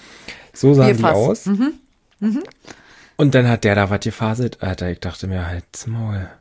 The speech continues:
Speaker 1: Halt's Maul.
Speaker 2: <laughs>
Speaker 1: Das war auch wie ein Unfall. Ich musste da immer zu hinhören. Ich konnte nicht weghören.
Speaker 2: Es erinnert mich so ein bisschen, als wir in Aachen waren, weil wir ja festgestellt haben, also das haben wir ja schon in Wiesbaden damals festgestellt, dass wir beide ja unfassbar gerne Leute beobachten.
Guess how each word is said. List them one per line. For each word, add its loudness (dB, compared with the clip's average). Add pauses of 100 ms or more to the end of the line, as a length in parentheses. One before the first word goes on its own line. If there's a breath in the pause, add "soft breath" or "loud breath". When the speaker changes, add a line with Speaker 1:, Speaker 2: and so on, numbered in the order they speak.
(280)
Speaker 1:
Halt's -8
Maul. -4
Speaker 2:
<laughs> -4 (540 loud breath)
Speaker 1:
Das -10
war 2
auch -4
wie 2
ein 0
Unfall. 0
Ich -4
musste -4
da 2
immer 0
zu -2
hinhören. 0
Ich -6
konnte -4
nicht -2
weghören. -4 (440 loud breath)
Speaker 2:
Es -6
erinnert -2
mich -4
so -2
ein 0
bisschen, -2
als -4
wir 2
in -6
Aachen -4
waren, -2
weil 0
wir 0
ja 0
festgestellt -8
haben, -4
also -6
das -8
haben -4
wir -2
ja -2
schon -6
in -6
Wiesbaden -8
damals -10
festgestellt, -12
dass -8
wir -6
beide -2
ja -4
unfassbar -2
gerne -2
Leute -4
beobachten. -12